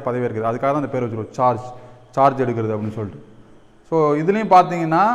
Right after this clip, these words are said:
மாணவர்களுக்கு ஒரு நல்ல ஒரு ஆஃபர் என்ன அப்படின்னா, நீங்க இந்த டெஸ்ட் பேட்ச்ல ஜாயின் பண்ணி, இந்த டெஸ்ட்டை ப்ராப்பரா நீங்க எழுதி, ஐம்பத்தஞ்சு டெஸ்ட்டையும் நீங்க எழுதி நீங்க அனுப்பிச்சீங்க அப்படின்னா, நீங்க கட்டின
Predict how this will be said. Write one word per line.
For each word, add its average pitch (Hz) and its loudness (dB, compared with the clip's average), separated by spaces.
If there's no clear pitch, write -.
மாணவர்களுக்கு 175 2
ஒரு 185 0
நல்ல 156 2
ஒரு 143 4
ஆஃபர் 147 0
என்ன 143 0
அப்படின்னா, 151 -2
நீங்க 175 -4
இந்த 156 -4
டெஸ்ட் 170 0
பேட்ச்ல 190 4
ஜாயின் 156 2
பண்ணி, 143 -2
இந்த 156 -2
டெஸ்ட்டை 160 2
ப்ராப்பரா 170 6
நீங்க 165 0
எழுதி, 151 2
ஐம்பத்தஞ்சு 156 -2
டெஸ்ட்டையும் 180 -4
நீங்க 151 -2
எழுதி 151 -2
நீங்க 151 -2
அனுப்பிச்சீங்க 135 -4
அப்படின்னா, 123 -6
நீங்க 180 -8
கட்டின 160 -4